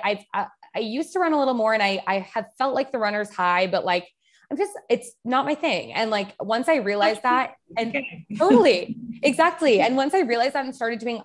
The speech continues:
Speaker 1: other things, I, like, really was able to find what I liked. And I think that it's the same with meditation. It's like,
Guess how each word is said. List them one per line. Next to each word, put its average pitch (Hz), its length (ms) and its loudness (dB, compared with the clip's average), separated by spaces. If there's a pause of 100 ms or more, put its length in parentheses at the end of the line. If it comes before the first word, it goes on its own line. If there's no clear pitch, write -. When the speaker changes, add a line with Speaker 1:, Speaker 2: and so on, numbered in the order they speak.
Speaker 1:
other 214 300 0
things, 320 360 -2
I, 233 180 0
like, 214 200 0
really 247 300 -2
was 247 100 -2
able 214 220 -4
to 208 80 -4
find 190 300 -4
what 190 120 -2
I 180 140 0
liked. 160 360 -6 (600)
And 226 100 2
I 233 100 4
think 240 280 -4
that 226 100 0
it's 208 160 -4
the 226 80 -6
same 220 220 -4
with 214 120 -4
meditation. 180 540 -6
It's 180 200 -10
like, 185 220 -4